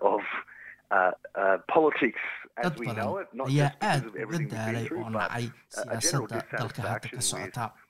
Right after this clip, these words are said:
Speaker 2: Sababtuna
Speaker 1: various
Speaker 2: ma aha
Speaker 1: parts
Speaker 2: oo
Speaker 1: of Australian
Speaker 2: keliya
Speaker 1: democracy.
Speaker 2: wixii
Speaker 1: And,
Speaker 2: aanu soo
Speaker 1: you know,
Speaker 2: marnay,
Speaker 1: they're looking for
Speaker 2: ee waxaa
Speaker 1: something different.
Speaker 2: jira qanac la'aan guud oo ku aadan qaybaha kala duwan ee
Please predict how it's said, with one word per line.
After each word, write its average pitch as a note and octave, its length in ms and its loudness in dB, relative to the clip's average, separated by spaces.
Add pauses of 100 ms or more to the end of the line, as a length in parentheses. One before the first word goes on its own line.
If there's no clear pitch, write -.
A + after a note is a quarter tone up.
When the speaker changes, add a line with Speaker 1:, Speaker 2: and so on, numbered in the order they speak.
(140)
Speaker 2:
Sababtuna G2 460 -6
Speaker 1:
various G2 180 -4
Speaker 2:
ma D3+ 60 -4
aha A#2+ 180 -4
Speaker 1:
parts G2+ 160 -4
Speaker 2:
oo A2+ 60 -8
Speaker 1:
of F2+ 60 -12
Australian D3+ 260 -4
Speaker 2:
keliya G#2+ 160 -6
Speaker 1:
democracy. G2 360 -12
Speaker 2:
wixii C#3 240 -6
Speaker 1:
And, A2+ 120 -6
Speaker 2:
aanu A2 180 -6
soo - 180 2
Speaker 1:
you D#3+ 80 2
know, D#3 60 0
Speaker 2:
marnay, A#2+ 300 -4
Speaker 1:
they're A#2+ 200 -4
looking B2+ 180 -10
for A2+ 160 -10
Speaker 2:
ee C3 40 -10
waxaa D3 160 -4
Speaker 1:
something G2 180 -4
different. G#2+ 320 -8
Speaker 2:
jira - 400 -20
qanac A2+ 240 -2 (120)
la'aan B2 360 -2 (160)
guud A#2+ 220 -12 (360)
oo C3 140 -12
ku - 180 -18
aadan A2 440 -8 (340)
qaybaha A#2+ 420 0 (100)
kala A2+ 260 -12
duwan A#2+ 240 -8
ee A2 140 -4